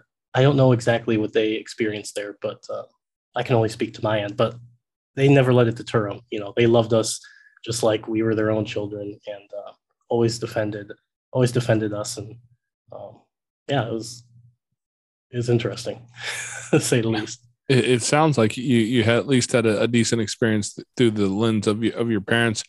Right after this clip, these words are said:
Speaker 2: because I'll tell you, as a parent who has a family that does not match, I mean, none of our kids really match. We have different shades of all kinds of stuff going on in our house. And, um,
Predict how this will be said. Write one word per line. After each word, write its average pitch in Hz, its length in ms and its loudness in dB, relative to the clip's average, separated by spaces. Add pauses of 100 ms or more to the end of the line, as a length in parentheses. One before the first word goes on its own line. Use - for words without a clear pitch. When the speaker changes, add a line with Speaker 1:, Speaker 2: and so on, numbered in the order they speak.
(380)
Speaker 2:
because 117 400 2
I'll 120 240 0
tell 110 240 0
you, 90 260 0 (720)
as 131 220 2
a 143 60 2
parent 95 480 -4 (300)
who 107 420 2
has 107 280 0
a 104 60 2
family 101 440 2
that 90 240 -2
does 104 260 2
not 95 260 0
match, 98 420 -2
I 104 60 2
mean, 92 340 -2 (400)
none 151 200 4
of 147 100 4
our 104 80 4
kids 101 380 0
really 98 400 2
match. 92 520 0
We 104 120 4
have 101 200 0
different 104 360 -2
shades 101 420 2
of 90 140 2
all 104 240 2
kinds 107 340 2
of 85 80 -2
stuff 85 320 -2
going 87 260 0
on 87 200 0
in 87 120 -4
our 82 120 -4
house. 92 340 -2 (480)
And, 107 300 4
um, 87 360 -4